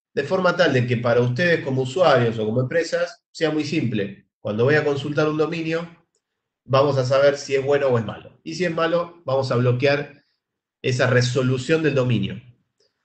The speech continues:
de forma tal de que no se establece la conexión con el dominio y estás protegido. Pero puede pasar también que ya estés infectado, que te llegó algo por correo, o te infectaste de alguna manera,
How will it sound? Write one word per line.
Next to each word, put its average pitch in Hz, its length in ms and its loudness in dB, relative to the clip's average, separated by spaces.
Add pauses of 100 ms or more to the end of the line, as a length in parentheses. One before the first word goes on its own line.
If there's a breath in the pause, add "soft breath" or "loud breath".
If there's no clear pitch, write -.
(180)
de 107 80 -4
forma 139 320 -2
tal 156 120 2
de 135 120 2
que 123 100 0
no 147 100 -2
se 143 120 -8
establece 139 500 0
la 127 120 0
conexión 143 680 -4 (100)
con 110 180 -10
el 110 80 -6
dominio 180 580 -4 (100)
y 127 80 -4
estás 123 240 -4
protegido. 104 480 -6 (960 soft breath)
Pero 165 200 2
puede 247 180 4
pasar 214 320 0
también 196 380 2
que 147 480 0
ya 160 160 -4
estés 160 320 2
infectado, 113 840 -6
que 117 100 -14
te 120 180 -4
llegó 143 360 4
algo 143 340 4
por 107 200 -2
correo, 127 1000 4 (220)
o - 280 -20
te 120 100 -6
infectaste 143 480 0
de 135 60 6
alguna 143 240 4
manera, 147 580 0